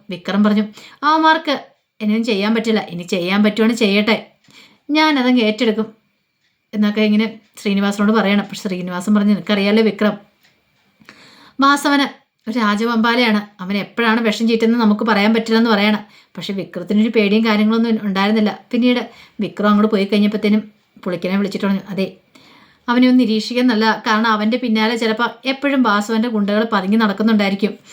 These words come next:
അവനൊരു ആപത്തും വരാൻ പാടില്ലെന്നൊക്കെ" വിളിച്ചിട്ട് അങ്ങനെ പുള്ളിക്കനെ വിളിച്ചിട്ട് ഉപദേശിക്കുന്നൊക്കെയുണ്ട്.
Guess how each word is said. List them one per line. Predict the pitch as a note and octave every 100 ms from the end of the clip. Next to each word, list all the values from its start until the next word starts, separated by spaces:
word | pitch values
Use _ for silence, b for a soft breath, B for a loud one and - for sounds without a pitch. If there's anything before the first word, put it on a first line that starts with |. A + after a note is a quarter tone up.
| B B C#4+
അവനൊരു | C#4 C4+
ആപത്തും | A3+ G#3+ A3+ B3
വരാൻ | A#3 A3 A3+
പാടില്ലെന്നൊക്കെ" | G3+ G#3 A3+ A3+ A3 -
വിളിച്ചിട്ട് | G3+ F#3+ A3 A3 - _ A#3+
അങ്ങനെ | A3+ A3+ A3+ _
പുള്ളിക്കനെ | G#3 G3 G3+
വിളിച്ചിട്ട് | G#3+ G#3 -
ഉപദേശിക്കുന്നൊക്കെയുണ്ട്. | A3 F#3 F#3 G3+ G#3 G#3+ G#3+ A3 F#3+